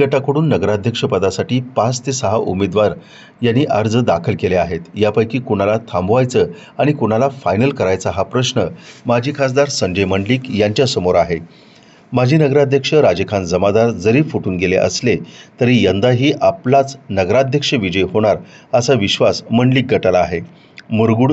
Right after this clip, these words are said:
नगर परिषदेवरती सुरुवातीपासून मंडलिक गटाची पकड आहे. माजी नगराध्यक्ष राजेखान जमादार हे मंडलिक गटाचे कट्टर समर्थक म्हणून ओळखले जातात. त्यांनी ऐन निवडणुकीच्या धामधुमीत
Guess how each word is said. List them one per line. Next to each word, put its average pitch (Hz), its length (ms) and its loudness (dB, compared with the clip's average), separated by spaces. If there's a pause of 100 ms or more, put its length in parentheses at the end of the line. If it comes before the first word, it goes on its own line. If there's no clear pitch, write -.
नगर 98 260 2
परिषदेवरती 110 760 0 (360)
सुरुवातीपासून 143 720 2
मंडलिक 107 440 0
गटाची 104 340 0
पकड 98 340 -2
आहे. 85 260 0 (460)
माजी 120 240 2
नगराध्यक्ष 117 600 2
राजेखान 101 540 2
जमादार 95 460 2
हे 98 180 -6
मंडलिक 98 440 -2
गटाचे 98 380 0 (440)
कट्टर 139 300 2
समर्थक 113 520 -2
म्हणून 120 240 2 (100)
ओळखले 98 340 0
जातात. 87 340 0 (560)
त्यांनी 113 260 2 (400)
ऐन 147 260 4
निवडणुकीच्या 113 720 2
धामधुमीत 107 540 0